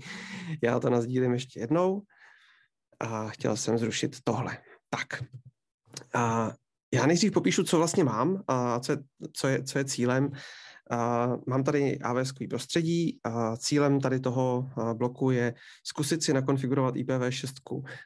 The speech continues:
na compute instanci v A W S ku, to znamená zprovoznit I P V šest, a, alokaci od A-, od Amazonu a rozdělit ji na subnety, přidělit, a, I P V šest adresu tady tomu, a, tady tomu virtuálu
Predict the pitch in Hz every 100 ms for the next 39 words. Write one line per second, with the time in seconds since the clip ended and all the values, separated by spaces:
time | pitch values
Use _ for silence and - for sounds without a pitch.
0 | - 117 110 - 131 160 160 165 175 170
1 | 139 131 - 113 110 117 131 156 - 175
2 | 175 180 - 120 123 123 120 110 117 135
3 | 131 127 123 131 127 120 120 - - -
4 | - 110 110 110 110 - 131 127 - 113
5 | - 120 - - 123 147 160 160 156 -
6 | - - - - _ 127 117 127 127 131
7 | 123 123 113 - 127 131 135 135 135 131
8 | 123 127 127 131 113 113 131 131 120 123
9 | - 131 113 131 - 131 127 127 120 117
10 | 101 123 95 104 110 120 107 107 101 120
11 | 147 143 143 139